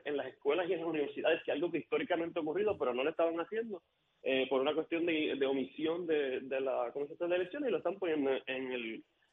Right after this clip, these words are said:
en el Código Electoral. Y el otro asunto que atendió es la representación de los independientes en el escrutinio electoral. Eso lo atendió. Pero hay todos los asuntos, como los que están mencionando, las vacantes electorales, las coaligaciones, el balance electoral,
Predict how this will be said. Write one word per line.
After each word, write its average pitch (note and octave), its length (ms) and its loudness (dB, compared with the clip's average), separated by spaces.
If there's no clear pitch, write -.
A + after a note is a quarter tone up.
en C#3 120 2
el C3+ 100 2
Código C#3 240 4
Electoral. B2+ 300 2
Y - 40 0
el C#3 60 2
otro F3+ 120 -2
asunto G3+ 200 -2
que G3+ 60 0
atendió G#3+ 280 0
es A#3 60 2
la F#3+ 120 4
representación F3 920 -2
de D#3 100 0
los C#3+ 120 -2
independientes C#3+ 800 -2
en C#3 240 2
el B2 180 0
escrutinio C#3 580 -6
electoral. B2 440 -4
Eso - 160 -2
lo E3+ 80 6
atendió. G#2+ 340 -6
Pero A#2 160 2
hay G2 140 -2
todos A2 220 2
los A#2 160 4
asuntos, A3 320 0
como A2+ 180 -2
los A2 100 -2
que A2+ 80 -8
están A2+ 200 -4
mencionando, C#3 480 -2
las A2+ 160 2
vacantes A2 420 -2
electorales, A#2 560 0
las C3 180 0
coaligaciones, B2+ 800 2
el C3 160 2
balance A#2 800 2
electoral, B2+ 600 0